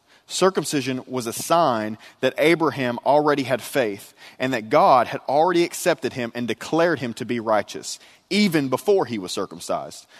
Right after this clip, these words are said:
So Abraham is the spiritual father of those who have faith but have not been circumcised.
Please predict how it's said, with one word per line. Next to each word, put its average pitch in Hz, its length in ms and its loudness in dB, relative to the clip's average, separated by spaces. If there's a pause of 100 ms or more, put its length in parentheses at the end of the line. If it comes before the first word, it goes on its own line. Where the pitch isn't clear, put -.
(120)
So 139 320 0
Abraham 120 680 0 (300)
is 147 140 0
the 123 120 -8
spiritual 190 540 0
father 113 440 2
of 113 300 -6
those 107 500 0 (220)
who 120 100 -6
have 117 180 2
faith 110 560 -2
but 117 140 -2
have 113 180 0
not 120 300 0
been 107 120 -8
circumcised. - 760 -10